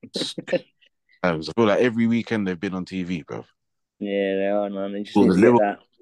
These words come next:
Speaker 2: game.
Speaker 1: that, that documentary out, and then bang, you're on.
Speaker 2: I've seen all their games, bruv. Like, I'm tired of it. I think all their games have been on T V, if I'm not mistaken, bruv.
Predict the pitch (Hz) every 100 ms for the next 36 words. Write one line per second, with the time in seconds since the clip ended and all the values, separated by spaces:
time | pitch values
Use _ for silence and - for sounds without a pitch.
0 | _ 113 113 107 - 107 98 107 - 107
1 | 110 110 - 101 95 - 98 101 95 92
2 | 107 104 92 87 101 98 104 98 90 _
3 | _ _ _ _ _ _ - _ _ 107
4 | 95 - 120 95 87 107 98 95 104 107
5 | 92 - 73 73 - 76 73 67 71 87
6 | 95 78 71 - _ _ _ _ _ _
7 | _ _ _ - 131 _ - 147 165 160
8 | 151 160 160 143 139 139 131 165 151 156
9 | 147 123 123 117 120 - 135 123 78 73
10 | 95